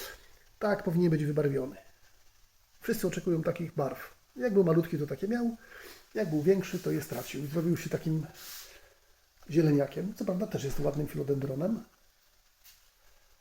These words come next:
ale dużo fajniej wyglądałby, gdyby miał te barwy takie właśnie, jak przed chwilą pokazałem.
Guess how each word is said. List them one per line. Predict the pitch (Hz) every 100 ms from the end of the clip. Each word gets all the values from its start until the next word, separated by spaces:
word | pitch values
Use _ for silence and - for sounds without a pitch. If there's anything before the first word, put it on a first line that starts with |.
| _ _ _
ale | 170 170 196 175
dużo | 156 151
fajniej | 143 143 156
wyglądałby, | 139 135 139 143
gdyby | 151 147
miał | 139 143
te | 143
barwy | 135 131 147 143 - _ -
takie | 143 143
właśnie, | 131 -
jak | 147
przed | - -
chwilą | 147 139
pokazałem. | - 131 135 -